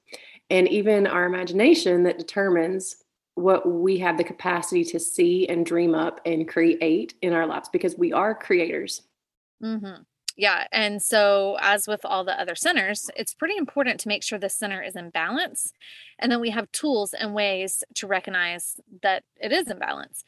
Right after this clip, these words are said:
Speaker 2: And so when you balance the third eye, you see life with clarity and optimism. Possibilities seem endless. So stepping forward is empowering and fun, not scary.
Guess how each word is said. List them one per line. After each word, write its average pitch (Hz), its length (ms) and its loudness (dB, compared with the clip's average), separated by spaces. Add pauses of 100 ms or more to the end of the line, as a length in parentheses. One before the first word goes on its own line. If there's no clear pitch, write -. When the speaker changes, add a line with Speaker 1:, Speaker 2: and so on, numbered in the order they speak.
(440)
Speaker 2:
And 254 120 -4
so 285 120 6
when 277 120 2
you 277 80 2
balance 330 380 0
the 285 120 -2
third 220 320 -2
eye, 147 220 -2
you 185 220 -8
see 269 220 -2
life 208 300 0
with 202 140 -6
clarity 196 540 -4
and 190 120 -8
optimism. - 640 -12 (300)
Possibilities 196 600 0
seem 302 220 -4
endless. 185 540 -6
So 226 220 0
stepping 247 460 0
forward 254 540 -2
is 220 160 -4
empowering 196 480 -4
and 175 120 -14
fun, 190 460 -2
not 190 200 -2
scary. - 440 -6